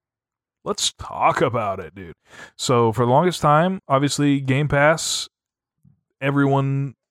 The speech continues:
literally everyone's quote says best, uh, what's the word I'm looking for?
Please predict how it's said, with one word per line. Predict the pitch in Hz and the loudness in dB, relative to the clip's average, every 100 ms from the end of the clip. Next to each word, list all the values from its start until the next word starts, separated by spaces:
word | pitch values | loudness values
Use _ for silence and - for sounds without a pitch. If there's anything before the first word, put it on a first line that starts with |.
| _ - | _ -6
literally | 135 139 139 139 135 | 0 2 4 4 4
everyone's | 139 135 135 135 127 - - _ - | 2 2 2 0 -4 -8 -14 _ -4
quote | - 139 147 - | 0 2 2 0
says | 156 147 143 - - _ _ | 2 2 0 -4 -10 _ _
best, | 139 135 - - _ _ - | -2 0 -2 -6 _ _ 0
uh, | 127 123 123 120 | 4 4 4 4
what's | 110 117 | 2 -2
the | - | -4
word | 113 | -4
I'm | 110 | -4
looking | 98 | -6
for? | 110 104 | -8 -10